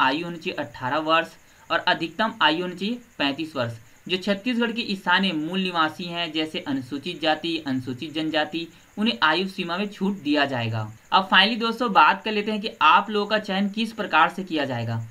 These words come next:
तो दोस्तों, आप लोग यहाँ point number आठ पढ़ सकते हो। जो आप लोगों का चयन किया जाएगा, न्यूनतम शैक्षणिक योग्यता में प्राप्त अंक के आधार पर, merit basis पर होगा। तो दोस्तों, finally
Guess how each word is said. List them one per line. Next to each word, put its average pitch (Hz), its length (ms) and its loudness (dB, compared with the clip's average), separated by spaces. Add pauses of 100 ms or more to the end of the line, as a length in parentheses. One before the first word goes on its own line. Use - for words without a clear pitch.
(260)
तो 190 60 -2
दोस्तों, 214 380 0
आप 208 220 6
लोग 220 120 -2
यहाँ 208 320 2
point 170 220 2
number 196 240 4
आठ 151 360 4
पढ़ 165 120 2
सकते 185 300 -6
हो। 156 300 -6 (460)
जो 214 100 0
आप 208 320 6
लोगों 220 140 -2
का 226 120 -2
चयन 185 320 -2
किया 202 160 2
जाएगा, 190 280 2
न्यूनतम 180 420 0
शैक्षणिक 190 500 -2
योग्यता 151 420 -2
में 180 160 -4
प्राप्त 165 380 4
अंक 190 180 0
के 202 180 -4
आधार 147 440 4
पर, 135 140 0
merit 156 580 0
basis 165 380 -4
पर 247 160 -4 (360)
होगा। 127 340 0 (340)
तो 185 80 -2
दोस्तों, 208 300 2
finally 196 420 2